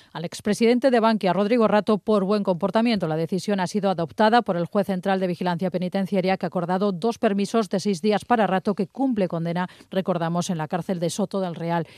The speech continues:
El exministro y expresidente del Fondo Monetario Internacional, el, en segundo grado penitenciario, cumple la condena de cuatro años y medio por el caso de las tarjetas Black en Bankia.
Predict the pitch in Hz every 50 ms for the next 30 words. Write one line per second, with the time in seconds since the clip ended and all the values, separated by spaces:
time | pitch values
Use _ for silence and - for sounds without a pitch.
0 | - - - - 175 170 170 - - 196 220 240 247 - - 240 226 214 214 208
1 | 202 202 - - - 226 196 - 220 233 240 220 - 220 220 202 214 202 - -
2 | 254 247 226 214 202 196 196 196 208 196 190 190 185 180 185 180 196 185 - 208
3 | 208 233 240 247 233 - - - - _ _ 180 165 160 - - - - 208 202
4 | 208 202 - - 254 226 202 294 254 220 202 190 196 202 190 185 170 - 190 220
5 | 220 214 185 175 185 185 175 180 180 170 - 185 175 190 190 180 160 _ _ _
6 | _ _ - 175 - 175 165 175 175 170 160 160 - 175 165 - 160 165 160 151
7 | - 175 160 160 151 170 175 160 - 214 208 208 208 - - - - _ _ -
8 | 180 165 151 - - 185 165 - - 208 175 175 175 160 - - - 175 165 -
9 | 226 202 - 202 190 175 - - - 196 185 156 180 165 165 - - _ _ _
10 | _ _ _ _ - 202 190 208 - _ 196 180 175 156 143 131 - 156 139